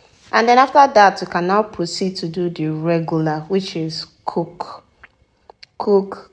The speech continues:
cook, cook. We made lots of fried rice. We made lots of jollof rice. We made lots of chicken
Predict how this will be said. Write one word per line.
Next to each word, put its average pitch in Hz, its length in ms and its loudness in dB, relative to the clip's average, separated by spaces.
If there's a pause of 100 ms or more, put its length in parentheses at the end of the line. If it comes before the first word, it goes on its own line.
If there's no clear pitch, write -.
cook, - 400 -6
cook. - 480 -8 (600)
We 175 60 -4
made 208 260 0
lots 185 380 0
of 160 120 -2
fried 196 540 0
rice. 208 800 4 (360)
We 175 120 -2
made 190 380 2
lots 185 360 2
of 165 300 -4
jollof 196 560 0
rice. 208 540 4 (320)
We 185 80 0
made 202 400 0
lots 190 320 -2
of 165 240 -4
chicken 233 960 0